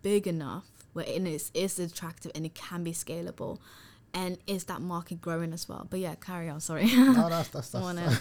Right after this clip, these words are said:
Speaker 2: <laughs> that's
Speaker 1: just
Speaker 2: all
Speaker 1: make
Speaker 2: good.
Speaker 1: sure people know that.
Speaker 2: That's, that's, that's all good. Tell, tell us, man. It's good. So,
Speaker 1: Mm.
Speaker 2: um, back on the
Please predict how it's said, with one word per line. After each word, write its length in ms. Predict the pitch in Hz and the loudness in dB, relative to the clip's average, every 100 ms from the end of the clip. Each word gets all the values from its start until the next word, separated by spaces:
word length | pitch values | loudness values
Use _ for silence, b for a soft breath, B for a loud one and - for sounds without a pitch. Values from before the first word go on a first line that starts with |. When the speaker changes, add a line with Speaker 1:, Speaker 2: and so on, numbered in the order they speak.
| - | 6
Speaker 2:
<laughs> 0 | 160 - | 6 8
that's 260 | 190 - - | 4 4 -2
Speaker 1:
just 20 | |
Speaker 2:
all 80 | 165 | -2
Speaker 1:
make 100 | 170 | 4
Speaker 2:
good. 140 | 147 | 4
Speaker 1:
sure 140 | 123 170 | 4 -4
people 260 | 180 165 | -6 -6
know 180 | 165 160 | -4 0
that. 280 | 175 262 262 | 6 6 6
Speaker 2:
That's, 160 | 226 110 | 2 2
that's, 240 | 110 - - | 0 0 -4
that's 260 | 120 - | -8 -2
all 120 | 143 135 | -2 2
good. 260 | 139 120 | 2 2
Tell, 180 | - 139 | 0 -2
tell 220 | - 143 | -2 -2
us, 220 | 127 - 117 | -2 -2 -2
man. 180 | 113 | 0
It's 140 | 120 - | 0 0
good. 260 | 131 120 - B B | -2 -2 -4 B B
So, 140 | - 143 | 0 2
Speaker 1:
Mm. 320 | 139 175 170 | 4 0 2
Speaker 2:
um, 260 | 147 139 123 - | 2 2 0 2
back 220 | 180 226 | 2 4
on 140 | |
the 80 | 196 | 4